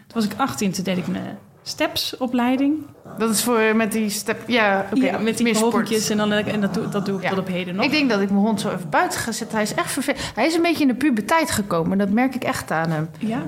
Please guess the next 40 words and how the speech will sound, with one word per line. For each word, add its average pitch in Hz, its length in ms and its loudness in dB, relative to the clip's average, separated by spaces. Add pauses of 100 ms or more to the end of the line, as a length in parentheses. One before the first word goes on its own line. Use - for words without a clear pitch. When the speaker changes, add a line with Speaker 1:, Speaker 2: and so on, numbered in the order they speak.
Speaker 2:
Ja, 285 220 2
maar - 100 -2
eerst 285 180 0
was 269 140 0
hij 254 100 0
veel 311 240 2
liever. 180 300 0 (360)
Ehm, 277 160 6 (300)
mag 294 260 4
je 339 80 0
verder 392 220 4
met 359 120 2
je 311 100 4
opleiding 359 360 4
vertellen? 349 260 0
Ga 311 80 4
ik 330 60 -2
de 349 60 2
hond 285 220 4
even 180 180 0
buiten 160 240 -2
zetten. 165 240 -2
Speaker 1:
Ja. 262 100 4
Speaker 2:
Dat - 80 -4
kan 311 160 0
echt 247 220 -2
niet. 175 320 -6 (360)
Dus 262 160 -2
vertel 285 240 2
maar 277 160 4
verder. 208 380 0
Speaker 1:
Ja. 240 120 2 (220)
<laughs> 262 140 2 (360)
En, 262 220 4
eh, 185 440 2
toen 269 180 0
de 196 80 2
stepsopleiding 233 800 0
dus. - 380 -2
Eh, 226 120 -2